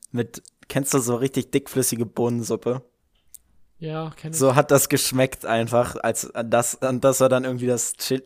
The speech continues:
Speaker 1: Chi-, Chili, meine ich. Und dann hatten die da oben drauf einfach so Cheddar, einfach so gerieben. Also das war wohl okay, aber ich meine, einfach dieser Chili war einfach,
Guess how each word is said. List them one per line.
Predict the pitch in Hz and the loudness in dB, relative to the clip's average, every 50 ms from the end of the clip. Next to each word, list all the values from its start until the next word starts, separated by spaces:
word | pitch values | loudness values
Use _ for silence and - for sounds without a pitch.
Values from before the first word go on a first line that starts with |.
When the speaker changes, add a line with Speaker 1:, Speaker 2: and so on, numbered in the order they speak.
| _ - | _ -10
Speaker 1:
Chi-, | - - 127 139 156 165 156 - - - - | -4 -2 0 2 2 0 0 -4 -8 -14 -6
Chili, | - - 131 131 131 | -2 0 2 2 2
meine | 143 135 131 135 139 151 | 2 2 2 2 2 0
ich. | 156 - _ _ _ _ _ _ _ _ _ _ | -2 -4 _ _ _ _ _ _ _ _ _ _
Und | - 117 - | -6 0 2
dann | 123 120 123 | 2 4 4
hatten | 131 131 127 127 | 4 4 4 2
die | 123 | 4
da | 123 123 | 6 6
oben | 117 107 127 127 127 | 6 6 4 0 2
drauf | 123 120 127 123 - - | 4 4 4 4 4 2
einfach | 117 113 - 127 | -4 -2 -2 -4
so | 107 117 | -6 -6
Cheddar, | 110 - - 120 117 113 113 113 104 | -6 -4 -2 0 2 4 6 4 4
einfach | 92 113 110 - 110 | 2 0 -4 -4 -4
so | 107 - 117 113 107 104 104 101 _ | -4 -2 -4 -4 -4 -6 -8 -12 _
gerieben. | 120 113 104 107 110 117 120 120 113 117 117 110 - _ | -12 -12 -10 -8 -4 -4 -2 -2 -2 -4 -6 -8 -12 _
Also | - - 107 110 107 | -10 -8 -6 -4 -2
das | 110 107 - | -2 0 2
war | 123 117 110 | 4 4 4
wohl | 113 113 110 | 2 0 0
okay, | 110 - - 120 120 | -2 -2 0 2 4
aber | 110 107 113 | 4 2 2
ich | 107 | 0
meine, | 113 110 113 113 113 110 - - - - - - - - - - | 0 0 0 0 -2 -4 -6 -10 -20 -20 -20 -20 -20 -20 -14 -8
einfach | - 113 107 120 | -6 -4 -2 -2
dieser | 117 117 117 113 117 110 | -2 -2 0 0 0 0
Chili | - - 123 120 120 113 | 0 0 0 0 0 2
war | 113 107 | 0 0
einfach, | 98 113 110 110 120 110 107 - | 0 0 -2 -2 -2 -2 -4 -4